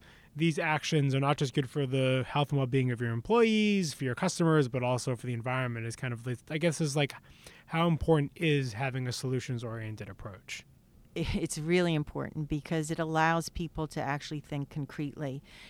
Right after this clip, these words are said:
Speaker 2: It's one thing to s-, set high aims, but if there's no tools to get there, then it's an impossible goal. And so I think that there's two things. One is,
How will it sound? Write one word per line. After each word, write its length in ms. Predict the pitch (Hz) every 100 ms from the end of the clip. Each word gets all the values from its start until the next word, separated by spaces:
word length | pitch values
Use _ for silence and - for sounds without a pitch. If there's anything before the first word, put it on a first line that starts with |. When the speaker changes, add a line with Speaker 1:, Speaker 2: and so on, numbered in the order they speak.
| -
Speaker 2:
It's 160 | 165 170
one 220 | 175 170
thing 240 | 175 165
to 160 | 156 156
s-, 260 | 143 - -
set 300 | - 175 165
high 340 | 170 160 160
aims, 400 | - 151 147 160
but 200 | - 160
if 220 | 151 147 - - -
there's 340 | 160 156 151
no 200 | 165 160
tools 600 | - - 202 180 151 143
to 100 | -
get 280 | 160 156 156
there, 340 | - 139 143 - - - -
then 320 | 160 156 151
it's 260 | 151 156 -
an 80 | 156
impossible 640 | 147 - 143 - 139 139
goal. 380 | 139 - 57 - - - - -
And 160 | 160
so 440 | 165 180 160 160 156
I 180 | 156
think 320 | 160 185 170 -
that 360 | 165 151 151 -
there's 200 | 160 156
two 180 | - 247
things. 380 | - 160 160 -
One 300 | 165 160 160
is, 460 | - 160 151 156